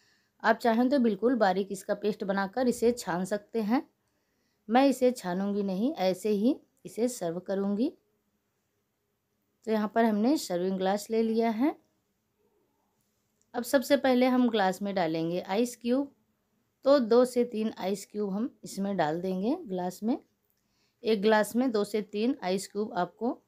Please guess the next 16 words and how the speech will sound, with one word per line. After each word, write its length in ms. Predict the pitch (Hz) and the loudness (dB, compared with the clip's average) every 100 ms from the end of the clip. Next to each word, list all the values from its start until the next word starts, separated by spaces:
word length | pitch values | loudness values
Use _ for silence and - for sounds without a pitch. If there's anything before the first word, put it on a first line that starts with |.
| _ _ - | _ _ -10
डाल 240 | 170 180 | -6 -4
देना 240 | 196 196 | -4 -2
है। 180 | 202 240 | -2 -4
तो 140 | 311 180 | -4 -6
यहाँ 160 | 185 | -8
पर 160 | 190 196 | -6 -4
हमने 300 | 190 196 302 - _ _ _ _ | -2 0 -2 -4 _ _ _ _
दो 160 | 190 190 | -2 0
दो 140 | 196 240 | 2 2
आइस 280 | 185 190 - | 2 0 -4
क्यूब 220 | 208 185 | -6 -2
ग्लास 320 | 180 165 - | 0 -2 -2
में 180 | 220 339 _ | -6 -6 _
ऐड 200 | 175 175 | -4 -4
किया 280 | - 190 185 | -4 -6 -4
है। 220 | 170 240 | -4 -4